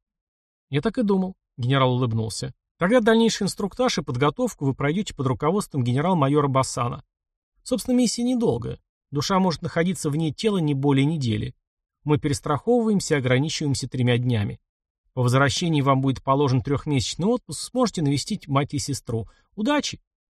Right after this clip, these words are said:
Генерал Макгар кивнул. «Можете идти». Лежу в прозрачной капсуле, тело плавает в каком-то густом растворе, руки и ноги зафиксированы. На голове шлем с датчиками, микрофоном и наушниками. Металлический голос скрежещет.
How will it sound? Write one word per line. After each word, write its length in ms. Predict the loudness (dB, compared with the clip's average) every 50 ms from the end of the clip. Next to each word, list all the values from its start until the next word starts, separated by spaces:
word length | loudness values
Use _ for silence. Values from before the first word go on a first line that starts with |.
| _ _ -4
Генерал 300 | 0 2 2 4 4 4
Макгар 380 | 2 2 2 0 0 0 -2 -2
кивнул. 420 | -4 -4 -4 -2 -2 -4 -6 -8 _ _ _ _
«Можете 340 | -4 -4 -4 -4 -4 -4 -6
идти». 300 | -6 -6 -10 -10 -10 -10 _ _ _ _ _ _ _ _ _ _ _ _ _ _ _ _ _ _ _ _ _ _ _ _ _ _ _ _ _ _ _ _ _ -2
Лежу 260 | 2 2 4 4 2
в 80 | 2 2
прозрачной 560 | 2 2 4 4 2 2 0 0 -2 -4 -2
капсуле, 480 | 0 2 2 2 0 0 -6 -4 -4 -4
тело 260 | -2 0 2 2 0
плавает 380 | 0 2 2 2 4 2 0 -4
в 40 |
каком-то 340 | -4 -6 -4 -4 -4 -4 -4
густом 340 | -2 -2 -4 -4 -2 -2 0
растворе, 640 | 2 0 0 -2 -6 -8 -6 -4 -4 -4 -6 -8 -10 _ _ _ _ _ -8
руки 280 | -4 -2 -2 -2 0 0
и 20 |
ноги 260 | 0 0 0 0 -2
зафиксированы. 800 | -2 -2 -2 -4 -4 -6 -6 -6 -6 -6 -4 -4 -4 -6 -6 -10 _ _ _ _ _ _ _ _ _ -6
На 140 | -2 0 2
голове 260 | 2 2 4 2 2
шлем 300 | 0 0 0 2 2 2
с 40 | 0
датчиками, 520 | 0 0 0 0 -2 -4 -6 -2 0 2
микрофоном 580 | 2 2 0 0 -2 -2 -2 0 0 2 2 2
и 40 | 2
наушниками. 760 | 2 2 2 0 -2 -6 -10 -10 -8 -6 -6 -6 -8 -8 _ _ _ _ _ _ _ _ _ _ _ -2
Металлический 560 | -2 2 2 4 2 2 0 -2 -4 -6 -4
голос 300 | -2 -2 -2 -2 -2 -6
скрежещет. 600 | -6 -4 -2 -2 -2 -2 -4 -4 -6 -8 -10